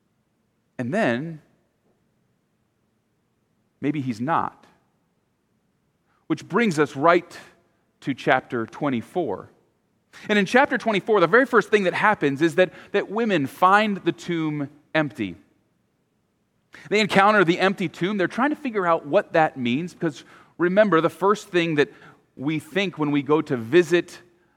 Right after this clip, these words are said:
the cemetery is not resurrection. And so they don't understand what this empty tomb means. They're trying to figure out and then are frightened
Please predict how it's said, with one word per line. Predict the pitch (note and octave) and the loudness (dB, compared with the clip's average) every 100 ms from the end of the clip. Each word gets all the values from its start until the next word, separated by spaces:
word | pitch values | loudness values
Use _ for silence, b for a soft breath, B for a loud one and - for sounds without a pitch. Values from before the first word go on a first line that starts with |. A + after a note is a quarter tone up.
| _ _ _ - | _ _ _ -8
the | C3 | -6
cemetery | - G3 E3 - C3 B2+ C#3 D3 | -2 0 0 0 2 4 2 -2
is | C#3+ B2+ | -4 -4
not | C3+ D3 D#3 - _ | 2 2 2 -4 _
resurrection. | A2 C3+ C3 B2+ D3 E3+ - G#2+ E3 _ _ _ _ _ _ _ _ _ _ _ _ _ _ _ _ _ _ - | 0 0 2 2 2 0 -6 -8 -10 _ _ _ _ _ _ _ _ _ _ _ _ _ _ _ _ _ _ -6
And | F3 | 0
so | A3+ | 4
they | G#3+ | 4
don't | B3+ B3 | 4 4
understand | A3 F3+ A#3+ B3+ | 2 2 0 2
what | G#3+ | 2
this | F#3+ F#3 | 0 0
empty | F#3+ F#3 | -2 -2
tomb | F3+ - F3 D#3+ D#3+ | -8 -4 -2 -2 -4
means. | C3+ E3 A3 | 0 0 0
They're | F3 | 0
trying | D3 F#3+ G3 | 0 2 0
to | |
figure | D3+ F#3 D#3 | -2 -2 2
out | C#3+ F3+ | 4 4
and | E3 | 4
then | F3+ | 4
are | G3+ | 4
frightened | D#3+ - G3+ C4+ C4 F#2+ D#2+ | 2 -4 0 2 0 -12 -16